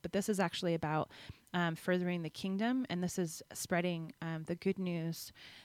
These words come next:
that, um, Jesus came to give, and that is, that's why we're here. Um, that's why we are dependent. That's why we, um, we look for discipline in our lives, is so that other people can hear the good news too.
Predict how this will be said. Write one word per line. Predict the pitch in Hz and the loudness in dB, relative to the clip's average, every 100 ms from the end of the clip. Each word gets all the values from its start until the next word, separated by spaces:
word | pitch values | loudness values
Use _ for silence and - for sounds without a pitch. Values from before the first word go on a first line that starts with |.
| _ | _
that, | - 135 160 - | 2 4 4 2
um, | 175 170 165 | 0 0 0
Jesus | - 190 180 170 - - | 2 2 4 2 0 -8
came | - 196 170 165 | -2 0 0 -2
to | - | -4
give, | 175 - 220 196 - - | -4 2 2 2 -2 -8
and | 175 170 | -4 0
that | 165 | 0
is, | 165 160 - | 0 -4 0
that's | 208 220 - | 6 6 4
why | 160 151 | -2 -2
we're | 143 | -4
here. | - 160 123 175 _ - | -4 -2 -2 -6 _ -8
Um, | 175 165 160 165 | -4 -2 -4 -4
that's | 180 180 - - | 2 2 2 2
why | 165 165 | 4 4
we | 165 170 | 2 2
are | 165 | 2
dependent. | 156 156 175 196 277 - | 0 -2 0 2 2 2
That's | 175 165 - | -4 -4 -2
why | 165 160 165 | 0 2 0
we, | 165 156 - _ - - | 0 -4 -4 _ -16 -4
um, | 165 156 156 - | -4 -2 -6 -4
we | 165 | -2
look | 160 156 - | 0 -2 -4
for | - 165 160 | 0 0 0
discipline | - - - 208 | -4 -8 -4 0
in | 214 | 0
our | 208 208 | 0 2
lives, | 208 208 202 - - - - - | 2 0 -2 -8 -16 -18 -18 -10
is | - 185 | 0 0
so | - 180 | 4 2
that | 165 - | 2 2
other | 175 202 | 2 2
people | - - - 165 | 0 -4 -2 -2
can | - 165 | -2 -8
hear | - 156 | -4 -6
the | - | -6
good | - - | -8 -8
news | - - - | -10 -10 -8
too. | - | -8